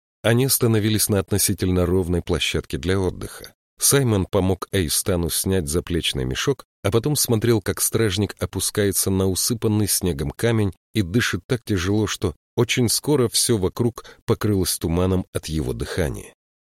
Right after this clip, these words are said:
Эйстан опустил на короткое время капюшон,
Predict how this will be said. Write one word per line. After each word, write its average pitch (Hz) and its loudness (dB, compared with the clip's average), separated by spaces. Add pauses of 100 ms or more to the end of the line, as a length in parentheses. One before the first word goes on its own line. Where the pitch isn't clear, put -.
(160)
Эйстан 110 2 (360)
опустил 110 0
на 104 4
короткое 101 2
время 90 2
капюшон, 92 -2